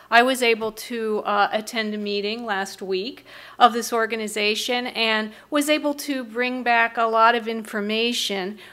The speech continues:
which we then kind of put together with what we know to be true and what we've learned in terms of being on the mental health board. Uh, so what I wanted to do was to combine all of that information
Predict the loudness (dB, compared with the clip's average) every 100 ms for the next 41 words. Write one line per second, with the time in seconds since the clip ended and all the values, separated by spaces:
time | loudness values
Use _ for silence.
0 | -8 -4 -4 -6 -8 -6 -6 -4 -2 -2
1 | -4 -4 -4 -4 -4 -6 -6 0 4 6
2 | 6 2 -2 -4 -12 -6 -4 2 4 4
3 | 2 0 -2 -4 -12 -10 -4 -2 -2 -8
4 | -10 -8 -2 0 0 0 -2 -2 -4 -2
5 | -4 -4 -4 -2 0 -2 -4 -4 -4 -4
6 | -6 -6 -6 -4 -2 0 -2 -2 -2 -2
7 | -2 -2 -4 -6 -8 -6 -8 -12 -20 -20
8 | -20 -20 0 6 6 6 4 4 6 6
9 | 6 4 2 0 -4 -4 -2 0 -2 -4
10 | 2 6 6 6 -2 -8 -6 -4 -4 -6
11 | -8 0 2 4 2 2 0 0 0 0
12 | 0 -4 -6 -4 -2 0 -2 -2 -2 -2